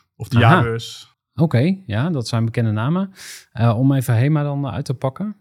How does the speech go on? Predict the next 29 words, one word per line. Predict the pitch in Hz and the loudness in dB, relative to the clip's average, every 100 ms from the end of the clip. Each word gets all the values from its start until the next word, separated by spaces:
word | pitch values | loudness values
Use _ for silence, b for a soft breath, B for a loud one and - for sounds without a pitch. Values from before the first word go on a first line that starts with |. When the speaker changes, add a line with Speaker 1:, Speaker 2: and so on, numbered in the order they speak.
| _ _ | _ _
Speaker 2:
Wa-, | 123 123 | -2 0
wat | 120 123 | 0 0
hebben | 127 131 | 0 0
die | 120 | 0
dan | 123 120 | 2 0
bij | 117 | 0
jullie, | 123 131 123 110 | -2 -2 -4 -4
eh, | 110 110 107 | -4 -4 -2
omgebracht? | 131 127 123 127 143 - - _ - | -4 -4 -2 -2 -2 -6 -14 _ -2
En | 117 | 0
ik | - 123 | 0 2
ben | 123 | 4
ook | 143 | 4
wel | 139 | 4
benieuwd, | 139 135 | 2 2
hoe | 131 | 2
heb | 143 | 2
je | 135 | -2
dan | 131 | -2
zo'n | 120 | -2
klant | 120 131 120 | -2 -2 0
binnengesleept? | 131 117 - 104 95 | 2 0 0 -4 -2
Of | 104 | -6
kwam | - 110 | -2 0
die | 110 | 0
gewoon | 107 110 | 0 0
binnen | 113 107 | 0 -2
rollen? | 107 151 | 0 4
Speaker 1:
Ja, | 160 135 | 4 2